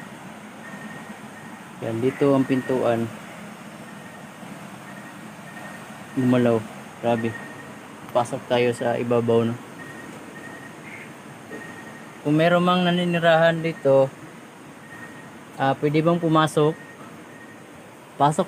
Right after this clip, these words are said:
po ako, ha? Di ako masamang tao, ha? Ah. Yan, no? Iwan ko kung ano yan.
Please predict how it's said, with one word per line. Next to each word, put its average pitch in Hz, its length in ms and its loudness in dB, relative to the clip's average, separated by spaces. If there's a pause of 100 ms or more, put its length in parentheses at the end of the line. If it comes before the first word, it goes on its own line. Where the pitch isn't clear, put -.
po 180 80 8
ako, 170 240 8
ha? 170 320 10 (1200)
Di 139 160 2
ako 180 240 4
masamang 190 400 2
tao, 196 320 6
ha? 190 160 8 (1400)
Ah. - 120 -6 (2500)
Yan, 127 240 2
no? 156 80 0 (320)
Iwan 151 240 4
ko 160 160 -4
kung 151 160 2
ano 139 160 6
yan. 135 240 2